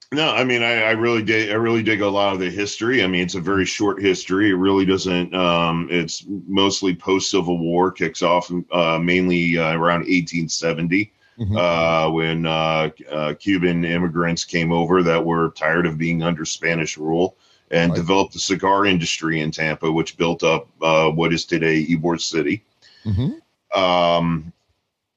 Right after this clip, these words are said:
Speaker 1: it, you know, it's, um, it, and Tampa, I mean, to me, in a lot of ways, really represents, um, America in many ways, as is the melting pot that, um, many different cultures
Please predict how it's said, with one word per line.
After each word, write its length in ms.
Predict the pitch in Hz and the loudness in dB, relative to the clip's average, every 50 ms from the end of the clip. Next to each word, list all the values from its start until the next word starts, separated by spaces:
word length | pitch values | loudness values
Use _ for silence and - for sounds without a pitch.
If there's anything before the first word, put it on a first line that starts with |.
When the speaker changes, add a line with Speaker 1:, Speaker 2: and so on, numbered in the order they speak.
| _ _ _ _ _ _ _ _ _ _ _ _ _ _ _ - _ _ _ _ - | _ _ _ _ _ _ _ _ _ _ _ _ _ _ _ -20 _ _ _ _ -4
Speaker 1:
it, 320 | - 117 110 104 104 104 90 | 0 2 2 2 2 2 2
you 140 | 107 117 | 0 2
know, 280 | 110 101 98 95 98 98 | 2 2 2 2 2 2
it's, 420 | 92 101 104 98 92 - - - | 2 2 2 0 0 -4 -4 -2
um, 340 | 113 104 98 95 95 95 95 | 0 2 2 2 0 0 0
it, 260 | 90 95 95 92 90 - - | 0 0 0 -2 -2 -4 -4
and 180 | 98 98 95 | -2 -2 -2
Tampa, 720 | 87 131 135 139 147 147 - 139 123 117 113 110 107 107 - | -2 -2 -2 0 0 0 0 2 2 4 4 2 2 0 0
I 160 | 98 101 101 | 0 0 2
mean, 380 | 98 98 98 95 95 92 82 80 - | 2 0 0 0 -2 -2 -6 -8 -8
to 100 | - 104 | -4 -2
me, 480 | 107 107 104 101 101 101 92 95 95 - | 0 0 2 2 0 0 -2 -4 -4 -4
in 140 | - 92 95 | -4 -2 0
a 60 | 92 | 0
lot 200 | 92 95 95 101 | 0 2 2 2
of 80 | 98 92 | 2 2
ways, 320 | 95 95 92 90 87 - | 2 2 2 2 0 -2
really 340 | 92 92 95 98 98 98 95 | -4 -2 0 2 2 2 2
represents, 880 | 92 87 92 90 87 - 90 87 78 80 90 87 87 87 87 - - - | 2 2 0 0 0 -2 -4 -4 -4 -2 -2 -2 -2 -2 -4 -6 -8 -6
um, 300 | 78 85 85 82 85 85 | -4 -2 0 0 0 0
America 720 | 85 87 87 87 92 98 98 95 90 - 80 76 78 73 69 | 0 0 2 2 4 4 2 2 0 0 0 0 0 0 0
in 140 | 80 82 | -2 -2
many 240 | 80 78 78 80 78 | -2 -2 -2 -2 -2
ways, 360 | 76 78 78 76 78 78 76 | 0 0 0 0 -2 -2 -4
as 360 | 80 80 82 80 80 80 - - | -2 -2 -2 0 -2 -4 -6 -2
is 320 | - 92 92 92 92 85 | 2 2 2 2 2 0
the 120 | - 85 | -2 0
melting 480 | 85 85 82 82 90 87 - 87 82 80 | 0 2 2 2 0 0 -2 -4 -4 -4
pot 380 | - - 76 73 71 71 - - _ _ _ _ _ _ _ - | -4 -4 -2 0 0 -2 -4 -6 _ _ _ _ _ _ _ -2
that, 280 | - 90 87 87 85 82 | 0 2 2 2 2 2
um, 400 | 85 82 82 82 80 82 82 82 82 | 2 2 2 2 2 0 -2 -2 0
many 240 | 90 92 92 95 95 | 0 0 2 2 2
different 340 | 92 95 92 - - 90 85 | 0 0 -2 -2 -4 -8 -6
cultures 580 | - 101 98 101 92 - - 90 85 82 - | -2 0 0 0 0 0 -2 -2 -2 -4 -6